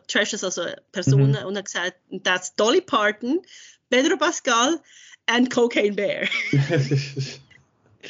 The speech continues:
Speaker 2: Und der Pedro Pascal ist gar kein, also, also er ist, er ist ja in Chile,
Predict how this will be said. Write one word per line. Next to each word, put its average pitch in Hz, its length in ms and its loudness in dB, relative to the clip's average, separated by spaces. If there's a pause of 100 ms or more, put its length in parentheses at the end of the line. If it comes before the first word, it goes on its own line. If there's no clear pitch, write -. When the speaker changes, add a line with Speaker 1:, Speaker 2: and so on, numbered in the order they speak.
(400)
Speaker 2:
Und - 140 -10
der 185 60 2
Pedro 175 400 2
Pascal 156 400 2
ist 156 100 -6
gar 135 200 2
kein, 127 280 -2
also, 131 300 2
also 135 180 6
er 131 60 8
ist, - 240 -4
er 127 180 -2
ist 127 120 4
ja 127 80 4
in 117 220 -2
Chile, 139 540 4